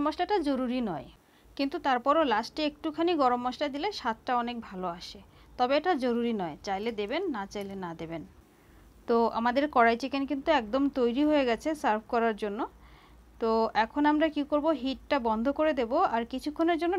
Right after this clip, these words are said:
ঢাকা দিয়ে রেখে দেব। আপনি টেক্সচার দেখতে পাচ্ছেন, হিটটা আমি একেবারে কম করে দিয়েছি, এখনই এত সুন্দর টেক্সচার দেখতে লাগছে। হিট বন্ধ করে দশ মিনিট ঢাকা দিয়ে রাখুন, তারপর দেখবেন টেক্সচার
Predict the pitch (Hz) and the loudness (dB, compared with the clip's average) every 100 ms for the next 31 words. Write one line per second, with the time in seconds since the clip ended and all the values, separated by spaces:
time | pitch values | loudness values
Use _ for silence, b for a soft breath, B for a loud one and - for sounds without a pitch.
0 | 285 214 240 220 247 196 185 190 180 175 | 0 0 0 0 -2 -4 -6 -6 -8 -10
1 | - B B B B - 269 294 247 247 | -16 B B B B -6 -2 0 -2 -2
2 | 311 254 277 339 349 311 - 311 269 247 | -2 -2 -4 0 2 2 2 0 0 -2
3 | - 277 294 247 247 247 294 294 240 247 | -2 0 2 0 -2 0 0 2 0 0
4 | 285 285 269 240 - 302 220 262 285 294 | 0 0 0 -4 -2 -2 -2 -2 -2 0
5 | 233 277 285 277 269 247 240 247 240 233 | -2 -4 -2 -2 -2 -4 -4 -4 -2 -4
6 | 240 220 214 - 349 - - - b b | -4 -4 -6 -6 -8 -8 -20 -20 b b
7 | b - 277 269 269 254 277 302 320 262 | b -2 -2 0 0 0 0 0 0 0
8 | 226 247 269 247 220 214 208 262 254 254 | -2 -4 -4 -4 -6 -6 -4 -2 -2 0
9 | 349 269 214 254 262 269 262 302 254 233 | 0 0 -2 -2 -4 -4 -2 -2 -2 -4
10 | 311 | -4